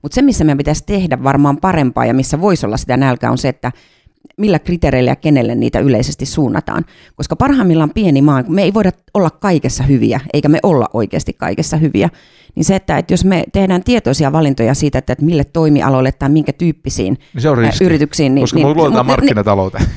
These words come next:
Speaker 1: niin, ei, mut sitten tulee kysymys siitä, kuka sen päätöksen teko-, tekee. Niin kuin mä
Speaker 2: Markkinat.
Speaker 1: sanoin, että, että,
Speaker 2: Niin.
Speaker 1: että, että markkinat, mut sitten esimerkiksi, jos mennään vaikka tähän matkailuun, mistä äsken puhuttiin,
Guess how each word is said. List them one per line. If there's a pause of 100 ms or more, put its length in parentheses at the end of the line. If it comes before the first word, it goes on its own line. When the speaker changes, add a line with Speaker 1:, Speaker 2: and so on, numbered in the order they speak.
(100)
Speaker 1:
niin,
ei,
mut
sitten
tulee
kysymys
siitä,
kuka
sen
päätöksen
teko-,
tekee.
Niin
kuin
mä
Speaker 2:
Markkinat.
Speaker 1:
sanoin,
että,
että,
Speaker 2:
Niin.
Speaker 1:
että, (120)
että
markkinat, (260)
mut
sitten
esimerkiksi,
jos
mennään
vaikka
tähän
matkailuun,
mistä
äsken
puhuttiin,